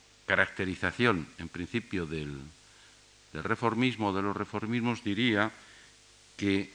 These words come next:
estas tendencias reformistas están claramente, y no solamente están desde el inicio, sino que se va incrementando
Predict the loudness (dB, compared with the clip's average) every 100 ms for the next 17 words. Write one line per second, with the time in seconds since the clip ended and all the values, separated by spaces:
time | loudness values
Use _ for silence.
0 | -20 -20 -20 -20 -20 -20 -8 -6 -2 -2
1 | 0 -2 0 0 0 -2 -2 0 -2 -2
2 | -2 -2 0 0 4 4 4 2 0 -2
3 | -6 -8 -20 -20 -8 -6 -4 -2 -2 -2
4 | -4 -4 -2 -2 -6 -12 -20 -20 -20 -20
5 | -20 -20 -20 -20 -20 -20 -20 -20 -20 -12
6 | -10 -6 -4 -2 -4 -4 -10 -10 -20 -20
7 | -12 -8 -8 -6 -4 0 2 0 2 2
8 | 2 0 2 2 2 -4